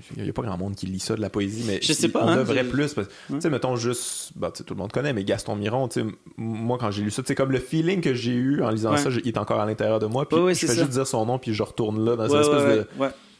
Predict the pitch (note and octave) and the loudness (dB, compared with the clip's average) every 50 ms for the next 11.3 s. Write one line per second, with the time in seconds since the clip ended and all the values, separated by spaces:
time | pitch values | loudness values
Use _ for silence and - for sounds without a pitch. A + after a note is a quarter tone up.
0 | - - - - D3 C3 B2 B2+ C3+ B2+ B2+ B2+ A#2+ B2 C3+ C#3 C#3 C3 A#2+ A2+ | -20 -14 -4 -4 -2 -2 0 -2 0 0 0 2 4 4 6 4 4 4 4 2
1 | A2+ B2 C3 C#3 C3+ - - B2+ A#2 - - A#2 A#2 A#2 A#2 A2 A2 A#2+ C3 C3 | 2 2 2 0 0 -2 0 -2 0 2 2 2 2 2 2 2 0 2 2 2
2 | C3+ C3+ D3+ D#3+ D#3+ - - - - - - A2 C3+ C#3 C#3 - - C3 A#2 A#2 | 4 4 4 2 2 -2 -12 -18 -14 -8 -6 -2 0 0 0 0 0 0 0 0
3 | A#2 - - C3+ C#3 C3 - - C#3+ C#3+ C3+ C3+ - - C#3 C#3 C#3 C#3+ C#3 C3 | 0 0 0 -2 -2 -2 -2 0 2 2 2 2 0 -2 2 2 2 2 2 2
4 | B2 A2+ G#2+ A2 A#2 G#2 G2+ - - - A2 - C3+ C3+ C3 A#2+ A2 A2+ G#2+ G#2 | 0 0 2 0 0 0 -2 -6 -4 -4 -2 -2 0 0 0 -2 0 0 0 0
5 | G#2+ A#2 A#2+ A#2 - - - D3+ D#3+ E3+ E3+ E3+ D#3+ D3+ D#3 D#3 D3 C3 - G#2 | 2 0 0 -2 -4 -6 -4 -2 0 0 0 0 2 2 4 4 2 2 0 -2
6 | G#2+ B2 B2+ A#2+ A2 - G#2+ G#2+ G#2+ A#2 C3+ - - G#2 G2+ G#2 G#2+ G#2+ A2 G#2 | 0 0 0 0 0 0 0 0 0 -2 -2 -2 -2 -2 0 0 -2 -2 -2 -2
7 | G#2+ G#2 G2+ G2+ G#2 A2 A#2 - - - G#2 G#2+ G2+ G2+ G2+ G#2 G2+ G#2+ G#2+ G#2 | -2 0 0 0 0 -2 -2 -2 -4 -4 -4 -2 -2 -2 -2 0 0 0 0 0
8 | G#2 G2+ G2 - - A2+ A2+ A#2 - A2 G#2 G2 G2+ - - - - G#2+ - - | 0 -2 -2 -2 -4 -4 -4 -2 -2 -2 -4 -4 -6 -8 -8 -4 -2 -2 -2 -2
9 | A2 G2+ - - - G#2+ G2+ G#2 - A2+ A2 A2 A2 A2+ A2 A2 G#2+ G#2+ - D3 | -4 -4 -4 -4 -4 -2 -2 -2 -2 -2 -2 -2 0 0 0 0 0 0 -2 -2
10 | D#3+ F3 E3 D#3+ D#3 - G#2 G2+ G#2+ G#2+ - B2+ B2+ B2 A#2+ A2+ D3 C#3+ C#3 C3 | -2 -2 -2 -2 -2 -2 -2 -2 -2 -4 -2 -4 -2 0 2 2 2 2 2 0
11 | C3+ C3+ B2+ - A#2 A2+ | 0 -2 -4 -4 -4 -6